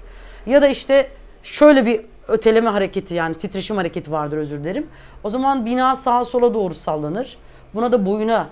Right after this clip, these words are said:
deprem dalgası deriz. Ama öyle bir hareket olur ki şimdi gösterirken su dökülecek. Halkalama hareketi gibi. Şöyle, şöyle, e, falan gibi bir hareket. Buna da hem enine hem boyuna deprem dalgası deriz.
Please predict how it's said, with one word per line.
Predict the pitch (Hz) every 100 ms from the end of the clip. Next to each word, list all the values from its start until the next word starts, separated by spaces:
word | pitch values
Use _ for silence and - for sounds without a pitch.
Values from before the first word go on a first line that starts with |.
| -
deprem | 151 160 170 156 151
dalgası | 147 143 151 151
deriz. | 202 302 - - - - -
Ama | 240 262
öyle | 269 294
bir | 269
hareket | 262 247 262
olur | 262 269
ki | 226
şimdi | - 226 220 226 214
gösterirken | 208 202 214 214 - 196
su | 196 208
dökülecek. | 180 180 160 220 254
Halkalama | 170 233 240 240
hareketi | 214 175 190 151
gibi. | 147 151 - - - - - - - - - _ -
Şöyle, | - 208 196 180 196 - - - - -
şöyle, | - 220 185 190 208 202 202
e, | 233 233 240 254 262 254 262 269 262 254
falan | - 240 240 208
gibi | 208
bir | 196
hareket. | 190 180 277 - - - - 180
Buna | 208 254
da | 214
hem | 247 233
enine | 202 196
hem | 240 233
boyuna | 190 175 180 269 285 - - - 165
deprem | 208 202 208 190
dalgası | 151 156 147 220
deriz. | 196 - -